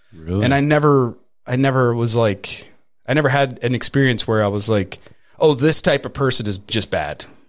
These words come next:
Speaker 1: Right. But you were, you were, you were bathed in the culture. You were, you were brought up in that.
Speaker 2: Yeah.
Speaker 1: You
Speaker 2: Like,
Speaker 1: know.
Speaker 2: other families, like, that we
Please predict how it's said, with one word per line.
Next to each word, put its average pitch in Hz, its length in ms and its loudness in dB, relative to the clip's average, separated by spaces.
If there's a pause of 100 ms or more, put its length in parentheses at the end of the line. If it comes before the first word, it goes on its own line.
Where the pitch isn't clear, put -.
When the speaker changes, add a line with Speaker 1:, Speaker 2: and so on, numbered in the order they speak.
(120)
Speaker 1:
Right. 117 460 -2 (220)
But 135 100 0
you 180 120 -2
were, 151 140 2
you 131 220 -2
were, 107 240 0 (100)
you 123 140 -6
were 120 80 -2
bathed 92 380 -2
in 80 80 -4
the 80 80 -4
culture. - 520 -6
You 98 120 -2
were, 90 240 0
you 98 100 -4
were 90 120 -2
brought 87 300 -2
up 139 300 -2
in 82 140 -14
that. 80 240 -10
Speaker 2:
Yeah. 143 340 2 (180)
Speaker 1:
You 98 120 -4
Speaker 2:
Like, 135 140 0
Speaker 1:
know. - 80 -2
Speaker 2:
other 160 200 2
families, 190 640 0 (880)
like, 117 200 -2
that 110 160 0
we 113 240 -2